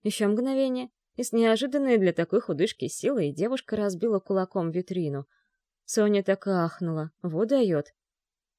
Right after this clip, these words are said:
Наверное, в свободное от ночных грабежей время девица не вылезает из спортзала и качает мышцы.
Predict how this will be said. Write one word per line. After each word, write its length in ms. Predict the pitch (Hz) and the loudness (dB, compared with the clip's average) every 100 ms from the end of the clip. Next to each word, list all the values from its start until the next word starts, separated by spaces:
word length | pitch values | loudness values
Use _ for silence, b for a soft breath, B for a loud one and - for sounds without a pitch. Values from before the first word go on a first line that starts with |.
| _ _ 226 | _ _ 0
Наверное, 420 | 240 254 240 226 | 4 4 4 4
в 40 | |
свободное 440 | - 226 226 220 214 | 4 4 4 6 4
от 80 | |
ночных 320 | 214 220 214 214 | 4 2 2 2
грабежей 460 | 208 196 214 214 | 2 4 4 4
время 320 | 190 247 330 | 4 2 0
девица 400 | 175 175 214 - | 0 2 0 2
не 100 | 214 | 2
вылезает 480 | 190 196 202 202 185 | 2 2 6 6 4
из 100 | 185 | 0
спортзала 520 | - 180 175 170 220 | -4 -4 -2 0 2
и 60 | 185 | 0
качает 440 | - 160 165 151 | 0 -2 -2 -2
мышцы. 540 | 160 143 120 - - | -2 -4 -6 -10 -14